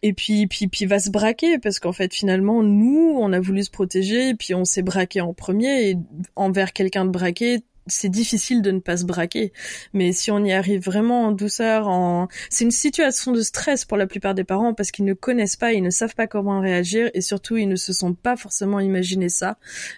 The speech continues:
euh, pour leur enfant. Donc, du coup, il faut vraiment y aller, euh, en accompagnant, euh, les parents. Donc, il faut bien s'instruire soi-même de ce que c'est, comment c'est,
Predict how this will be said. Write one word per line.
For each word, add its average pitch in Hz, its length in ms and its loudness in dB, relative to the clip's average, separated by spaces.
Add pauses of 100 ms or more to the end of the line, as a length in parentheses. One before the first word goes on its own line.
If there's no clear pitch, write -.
(100)
euh, 185 240 2
pour 196 220 0
leur 185 160 2
enfant. 196 320 -4 (460)
Donc, 214 280 2
du 190 140 -2
coup, 233 180 0
il 226 160 2
faut 202 120 -2
vraiment 208 320 2
y 214 120 4
aller, 202 340 2
euh, 180 240 2 (680)
en 262 160 2
accompagnant, 220 880 2
euh, 185 280 4
les 196 140 2
parents. 185 300 2
Donc, 180 160 0
il - 40 -10
faut 185 120 0
bien 247 500 2
s'instruire 247 1080 0
soi-même 214 720 2
de 170 420 2
ce - 140 -4
que 185 120 -2
c'est, 277 440 0
comment 190 300 0
c'est, 247 400 2